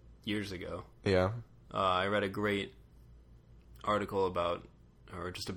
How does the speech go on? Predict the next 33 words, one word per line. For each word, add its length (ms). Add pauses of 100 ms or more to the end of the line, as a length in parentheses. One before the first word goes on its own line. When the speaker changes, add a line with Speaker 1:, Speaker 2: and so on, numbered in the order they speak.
Speaker 1:
a 120
little 380 (180)
editorial 480
or 80
whatever 260
by 180
him 240
talking 380
about, 280 (220)
you 100
know, 100
budgetary 680 (1000)
things, 280
and 100
he, 120
when 220
he 60
made, 320
uh, 280 (2000)
uh, 340 (180)
Drag 240
Me 100
to 80
Hell, 320 (320)
he 60
was 100
coming 220
off 160
of 100
Spider-Man 420
three, 260
Speaker 2:
Yeah. 20 (340)
Speaker 1:
basically, 200